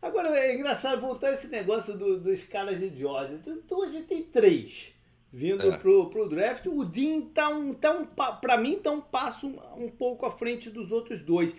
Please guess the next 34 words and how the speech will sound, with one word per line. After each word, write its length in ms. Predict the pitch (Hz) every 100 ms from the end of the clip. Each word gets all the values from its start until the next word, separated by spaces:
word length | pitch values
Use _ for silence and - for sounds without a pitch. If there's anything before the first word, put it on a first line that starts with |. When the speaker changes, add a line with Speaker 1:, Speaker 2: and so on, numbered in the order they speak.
| - - -
Speaker 1:
Mas 220 | 294 285
aí 220 | 320 349
eu 160 | 359 214
vejo 480 | 185 302 302 226
um 200 | 269 262
monte, 220 | 294 233 269
e 300 | 220 262 320
eu, 160 | 311
eu, 400 | 277 285 277 269
eu 240 | 269 269 294
acho 280 | 277 -
que 120 | - 277
eu 80 |
talvez 920 | 233 294 247 143 147 254 220 - - - - - - - -
tenha 260 | 262 269 247
visto 420 | - 226 214 -
por 380 | - 269 269 208
último, 680 | 226 240 - 175 135 110 104 _ _ _ _ _
é, 360 | 165 147 139 135
deles 720 | 117 165 196 156 127 - - -
o 760 | 143 143 147 147 147 143 131 -
Quay 240 | 170 165 147
Walker 540 | 156 208 160 127 104 - - _ _ _
e 60 | 196
já 140 | 247
tava 220 | 247 262
um 60 | 247
pouco 240 | 233 262 -
cansado 680 | 320 285 - 247 254 262
de 80 | 269
ver 320 | 202 233 254
vídeo 400 | 180 233 233 254
de 140 | 269 220
Georgia. 560 | 196 196 170 120 -